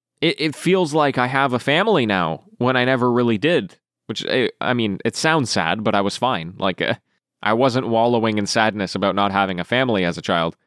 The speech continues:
It just is, it just, it just was what it was, and I was fine with that.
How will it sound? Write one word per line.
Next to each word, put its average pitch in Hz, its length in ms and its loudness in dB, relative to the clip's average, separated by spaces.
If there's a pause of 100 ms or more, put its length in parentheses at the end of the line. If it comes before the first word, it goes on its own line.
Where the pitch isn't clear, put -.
(320)
It 98 100 -4
just - 240 -2
is, 104 320 0
it 104 120 0
just, 101 220 -4
it 117 120 0
just 104 200 -4
was 117 360 2
what 117 160 2
it 117 80 0
was, 110 500 -2 (360)
and 104 60 -2
I 101 60 2
was 101 140 0
fine 107 260 0
with 98 120 -4
that. 78 220 -6